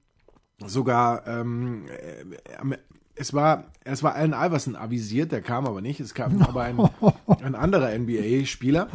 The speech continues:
Speaker 2: Aha.
Speaker 1: Und,
Speaker 2: Der
Speaker 1: ähm,
Speaker 2: vierte Bankdrücker von den
Speaker 1: nein,
Speaker 2: damals
Speaker 1: gar
Speaker 2: sehr,
Speaker 1: nicht
Speaker 2: sehr
Speaker 1: mal.
Speaker 2: schwachen Golden
Speaker 1: Und
Speaker 2: State Warriors.
Speaker 1: Und es waren so einige Prominente da, die dann Basketball spielten und unter anderem Toni Polster. Und ich,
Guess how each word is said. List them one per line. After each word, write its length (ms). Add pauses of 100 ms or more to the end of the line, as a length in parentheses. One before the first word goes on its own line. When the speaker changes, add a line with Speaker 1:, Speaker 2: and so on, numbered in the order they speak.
(140)
Speaker 2:
Aha. 280 (120)
Speaker 1:
Und, 380 (420)
Speaker 2:
Der 360
Speaker 1:
ähm, 40
Speaker 2:
vierte 260
Bankdrücker 640
von 160
den 140
Speaker 1:
nein, 120
Speaker 2:
damals 200
Speaker 1:
gar 40
Speaker 2:
sehr, 120
Speaker 1:
nicht 40
Speaker 2:
sehr 60
Speaker 1:
mal. 40
Speaker 2:
schwachen 300
Golden 240
Speaker 1:
Und 60
Speaker 2:
State 160
Warriors. 420 (560)
Speaker 1:
Und 140
es 100
waren 160
so 80
einige 220
Prominente 440
da, 220
die 120
dann 200
Basketball 440
spielten 320
und 140
unter 240
anderem 200
Toni 180
Polster. 400
Und 140
ich, 200